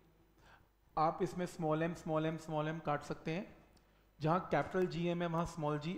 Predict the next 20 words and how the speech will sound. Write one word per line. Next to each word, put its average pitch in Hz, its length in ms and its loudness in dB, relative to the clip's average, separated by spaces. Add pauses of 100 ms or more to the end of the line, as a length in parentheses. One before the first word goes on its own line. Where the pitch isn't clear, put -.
(120)
R 147 180 2
square, 143 300 -4
ये 143 60 -2
collection 156 460 -2
है, 185 200 -2
यहाँ 151 260 -2
capital 147 300 -2
जीएम 151 260 -2
की 156 120 -2
जगह 156 160 0
small 143 320 -4
g 190 200 -4 (580)
आर 147 180 -2
स्क्वायर, 202 380 -4 (540)
यहाँ 147 180 0
पे 160 120 -4
small 160 260 -4
g 160 140 -4
आर 165 140 -2
स्क्वायर। - 280 -12